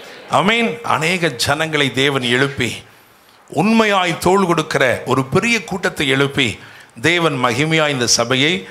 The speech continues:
நடத்தி கொண்டிருக்கிறார். அல்லேலூயா. ஆமென்.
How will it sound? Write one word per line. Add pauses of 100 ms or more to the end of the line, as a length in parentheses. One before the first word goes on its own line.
(260)
நடத்தி
கொண்டிருக்கிறார்.
அல்லேலூயா. (840)
ஆமென்.